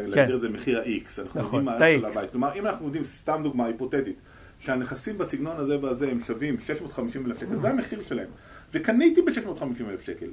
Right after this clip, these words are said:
Speaker 2: ואני עושה עסקה מצוינת, ואני יודע גם להשכיר את זה בצורה נכונה, שאני אקבל את התשואה הכי גבוהה שיכולה, בלי להיות חזיר חלילה, או בלי, אה, מצב שכל שנה אני מחליף את הדיירים, כי אני הייתי יותר מדי גרידי ו-, והם עוזבים אותי, אלא אני מצאתי בדיוק ב-X הנכון,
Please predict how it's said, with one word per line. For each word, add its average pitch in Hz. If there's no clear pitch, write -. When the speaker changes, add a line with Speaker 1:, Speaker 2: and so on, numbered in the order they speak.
Speaker 2:
ואני 170
עושה -
עסקה 254
מצוינת, 240
ואני 139
יודע 160
גם 226
להשכיר 220
את 226
זה 202
בצורה 175
נכונה, 175
שאני 160
אקבל 147
את 160
התשואה 147
הכי 143
גבוהה 151
שיכולה, 139
בלי 110
להיות 165
חזיר 127
חלילה, 135
או 120
בלי, 139
אה, 120
מצב 117
שכל 143
שנה 135
אני 127
מחליף 131
את -
הדיירים, 120
כי 117
אני 113
הייתי 117
יותר 117
מדי 117
גרידי 117
ו-, 107
והם 104
עוזבים 107
אותי, 110
אלא 143
אני 151
מצאתי 233
בדיוק 180
ב-X -
הנכון, 123